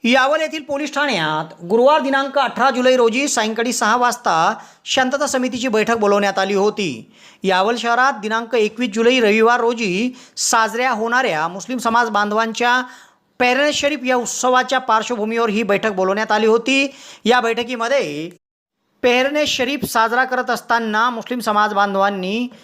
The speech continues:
सर्व धर्मीय बांधवांच्या भावना जोपासून आपल्या हातून इतर धर्मियांच्या भावना दुखवल्या जाणार नाही याची काळजी घेत उत्सव साजरा करावा, असे आवाहन पोलीस निरीक्षक प्रदीप ठाकूर यांनी या बैठकीत केले.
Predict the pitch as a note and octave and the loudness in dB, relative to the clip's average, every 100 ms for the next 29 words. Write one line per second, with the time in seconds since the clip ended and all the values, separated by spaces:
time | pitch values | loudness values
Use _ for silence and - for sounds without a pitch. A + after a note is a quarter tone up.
0 | - _ - - A#3+ C#4 B3 A#3+ B3+ B3+ | -20 _ -4 2 4 4 2 0 -4 -4
1 | A3 G#3+ G#3+ A#3 A3 A3 A3+ E3+ C#3+ D#3+ | -4 -4 -4 -6 -4 0 0 0 -2 0
2 | F3+ G#3 G3 G3 A3+ A3 B3 B3 F3+ F3 | 2 0 0 0 0 0 -2 -2 -4 -2
3 | A3 F#3 G3 A3+ G#3 G3 A3+ F#3+ G#3 G#3 | 0 0 -2 -6 -8 -4 -2 0 0 0
4 | G#3 - G#3+ E3 D3+ F3 G#3 F3+ F3+ F#3 | -2 0 0 2 0 2 0 0 -4 -2
5 | G3 F#3 F#3 G#3 A#3+ B3 D#3 E3 - - | 0 0 0 0 0 0 -2 -6 -14 -20
6 | - G#3 A3 C#4+ B3+ - G#3 G3 G3 B3 | -4 -2 0 0 -2 0 2 2 -2 -8
7 | B3+ G#3 B3 - - _ - A3 - C#4 | -2 2 2 0 -10 _ -12 -6 0 2
8 | C4 G#3 G#3 G#3 G3 A3 B3 F#3 A3 - | 2 0 0 0 0 2 4 2 0 -6
9 | - - G3 C4+ - F3 F#3 A#3+ A#3 C4+ | -20 -8 -2 -2 0 0 2 2 2 0
10 | C4 - _ _ _ C#4 C#4+ D4 C#4+ C#4+ | -4 -16 _ _ _ 2 2 2 -4 -6
11 | - D4 D4 A#3+ A3+ A#3 - G#3+ A3+ C4 | -4 -4 -2 -2 -2 -4 -2 -2 0 -2
12 | A#3+ A3 G#3+ F#3 F3+ F3+ G#3 G3+ F3+ D#3+ | -2 -2 0 0 -2 -2 -6 -4 0 2
13 | C#3+ | 2